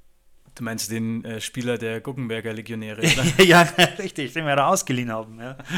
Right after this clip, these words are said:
Speaker 2: <laughs> Er ist mega, ne? Also ich hab mir das in den Highlights dann auch nochmal angeschaut und ich hab's, glaub ich, einfach zehnmal wiederholt, die Szene, weil ich's nicht glauben konnte.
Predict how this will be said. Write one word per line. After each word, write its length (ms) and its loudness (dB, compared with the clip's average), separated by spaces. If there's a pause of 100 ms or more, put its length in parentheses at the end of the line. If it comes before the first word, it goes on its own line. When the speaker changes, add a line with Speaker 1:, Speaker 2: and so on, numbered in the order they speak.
(220)
Speaker 2:
<laughs> 260 4 (1040)
Er 140 -4
ist 340 -8
mega, 440 0
ne? 180 -8
Also 180 -6
ich 80 -6
hab 80 -6
mir 100 -6
das 220 -6 (300)
in 60 -8
den 180 -2
Highlights 380 4
dann 120 -2
auch 140 -4
nochmal 280 -6
angeschaut 420 -4
und 300 -8
ich 160 -8
hab's, 280 -10
glaub 220 -8
ich, 100 -14
einfach 340 -10 (320)
zehnmal 920 -2 (320)
wiederholt, 640 0
die 60 0
Szene, 720 -4 (340)
weil 120 -8
ich's 120 -6
nicht 180 -6
glauben 400 0
konnte. 380 -2